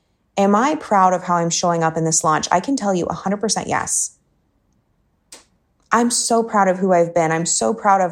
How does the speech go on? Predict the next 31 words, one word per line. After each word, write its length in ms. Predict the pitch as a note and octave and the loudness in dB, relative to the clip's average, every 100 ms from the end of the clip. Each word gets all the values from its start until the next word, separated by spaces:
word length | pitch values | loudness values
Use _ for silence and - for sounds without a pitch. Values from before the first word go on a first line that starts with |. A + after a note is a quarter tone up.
| - | -2
how 200 | F3+ F3 | 2 4
I've 160 | F3 | 2
shifted 400 | - - F3+ E3+ - | -2 -6 -6 -6 -2
every 360 | - A#3 A3+ B3 | 0 0 -2 -4
single 360 | - G#3+ G3 | -2 -2 -2
fear 360 | F#3+ - F#3+ F#3 | -4 -4 -2 0
that 100 | E3+ | 0
has 160 | E3+ - | -2 -2
come 240 | - E3+ | -2 0
up, 300 | D#3 - - - - - _ - | 2 0 -4 -20 -20 -20 _ 0
every 280 | A3+ A3 C4 | 2 2 0
single 380 | - A3+ G#3+ G3+ | 0 2 2 2
wonky 380 | F#3+ F#3+ F#3 F3 | 2 2 0 2
thought 260 | E3+ D3+ | 2 4
I've, 260 | E3+ F3 F3+ - | 2 -2 -4 -2
I've 160 | F3+ F3 | -2 -2
shifted, 580 | - - G#3 G#3 F3 | -6 -4 -4 0 0
I've 200 | D#3+ D#3+ | 2 0
looked 460 | D#3 F3 F#3 G3+ - | -2 0 0 0 2
at, 220 | E3 D3+ | 2 2
I've 180 | D#3+ D#3 | 0 -4
felt, 640 | - - F#3+ F#3 - - - _ _ _ - | -8 0 2 2 -2 -10 -12 _ _ _ 0
I've 220 | F3 E3 | 2 4
moved 480 | F3 F#3+ G#3+ A#3 - | 4 4 2 0 -4
through, 140 | F#3 | -2
and 100 | E3 | 0
I'm 240 | D#3+ F3+ G#3 | 0 -2 -2
really 260 | A#3 A3 | 0 0
proud 320 | G3+ - A3+ A#3 | -2 -8 -6 -4
of 80 | |
that. 380 | F#3 D3+ - - | -2 -2 -2 -4